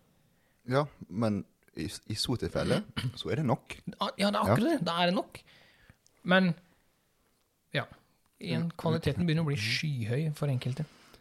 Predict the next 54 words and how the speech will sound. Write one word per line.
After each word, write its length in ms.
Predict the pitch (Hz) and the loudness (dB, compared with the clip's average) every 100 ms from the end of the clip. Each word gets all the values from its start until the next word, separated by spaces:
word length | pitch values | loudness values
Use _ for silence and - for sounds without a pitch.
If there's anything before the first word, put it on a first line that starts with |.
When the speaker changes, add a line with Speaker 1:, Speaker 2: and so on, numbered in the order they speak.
| - | -8
Speaker 1:
Og 60 | 110 | -2
hvis 100 | 113 | -2
du 100 | - | 0
er 40 | 101 | -2
en 80 | 101 | 0
av 80 | 101 | 0
de 60 | 98 | 0
som 160 | - | -2
ønsker 280 | 78 - - | -4 -2 -2
liksom 220 | 85 - 78 | -4 -4 -4
komme 240 | 80 78 | -2 0
gjennom, 340 | 78 87 73 73 - - _ - | 0 2 0 -4 -12 -20 _ -18
jeg 80 | - | -8
kaller 180 | 294 294 | 0 2
det 60 | 73 | 2
nåløyet 440 | 67 69 - 73 | 2 2 2 2
da, 80 | 151 - | 2 0
Speaker 2:
Ja. 140 | 139 - - | -2 -2 -4
Speaker 1:
og 280 | 98 98 85 | 2 4 4
hevde 280 | 101 95 98 | 4 4 4
seg 140 | - 80 | 2 2
godt 180 | 85 - | 0 0
der, 160 | 53 - _ 127 | -4 -4 _ -4
Speaker 2:
Ja. 120 | 190 | -2
Speaker 1:
ja, 100 | - | -2
da 100 | 90 | -2
er 120 | 107 107 | 0 0
det 100 | 98 | 0
så 60 | 110 | -2
detaljene 480 | 85 98 92 82 | 2 2 4 2
der 120 | 78 78 | 2 2
du 60 | |
må 100 | 67 | 0
legge 200 | 73 82 | 0 0
vekt 260 | 78 - 131 | 0 -2 -10
på. 80 | - - | -16 -8
Speaker 2:
Det 100 | 120 | -6
er 80 | |
akkurat 280 | 131 - 123 | -6 -4 -4
det 120 | 107 | -4
det 80 | 101 110 | -8 -12
er. 60 | - - | -14 -8
Det 40 | |
er 80 | 110 | -6
akkurat 180 | 92 117 | -6 -4
det. 60 | 123 | 0
Men 120 | 151 | 2
samtidig 380 | 147 117 117 117 | 2 -2 -4 -4
så 160 | 139 | -2
virker 260 | 135 120 - | -2 -4 -6
det 80 | 110 | -10
ikke 40 | - | -6
som 140 | 135 | -6
at, 200 | 135 | -6